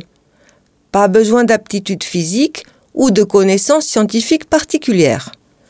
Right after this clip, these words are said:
Tout ce dont vous avez besoin, c'est d'un peu de logique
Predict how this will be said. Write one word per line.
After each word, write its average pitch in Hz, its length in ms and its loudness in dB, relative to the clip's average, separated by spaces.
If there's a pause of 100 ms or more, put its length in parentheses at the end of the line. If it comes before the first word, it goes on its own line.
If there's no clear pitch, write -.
(680)
Tout 359 160 2
ce 359 140 0
dont 226 220 2
vous 262 200 0
avez 214 200 2
besoin, 180 480 0 (420)
c'est - 220 0
d'un 202 200 2
peu 277 140 2
de 233 100 2
logique 180 640 -2